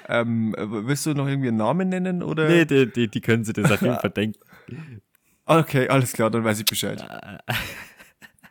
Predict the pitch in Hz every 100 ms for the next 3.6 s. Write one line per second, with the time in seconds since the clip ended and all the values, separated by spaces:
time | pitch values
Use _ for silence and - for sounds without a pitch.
0 | _ - - - - 247 220 170 - 113
1 | - 123 _ - - 127 - - 160 -
2 | - 135 123 117 127 131 151 156 - 139
3 | 165 127 - 113 110 110